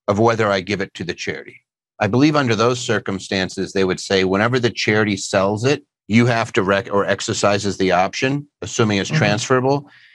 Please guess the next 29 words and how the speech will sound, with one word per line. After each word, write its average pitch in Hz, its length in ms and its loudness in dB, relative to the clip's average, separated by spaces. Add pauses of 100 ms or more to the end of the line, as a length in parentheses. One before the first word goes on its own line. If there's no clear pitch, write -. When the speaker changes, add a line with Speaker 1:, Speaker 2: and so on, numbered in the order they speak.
(180)
Speaker 1:
you're 120 260 4
gonna 123 160 0
have 117 240 0
to 117 100 0
recognize 101 640 0
that 95 200 -2
fifteen 98 420 -2
dollar 87 320 2
difference 87 420 -4
between 87 600 -6
your 90 200 0
strike 107 480 -2
price 85 540 -4 (260)
and 95 480 0
the 95 100 -2
fair 101 220 0
market 90 360 -4
value 87 380 0
when 82 140 -6
you 80 80 -8
receive 78 420 -4
it. 67 100 -12 (340)
Speaker 2:
So 196 160 0
these 254 220 0
isos, 156 540 0
these 151 200 -4
incentive 151 460 -4
stock 120 360 -4
options, 113 640 -6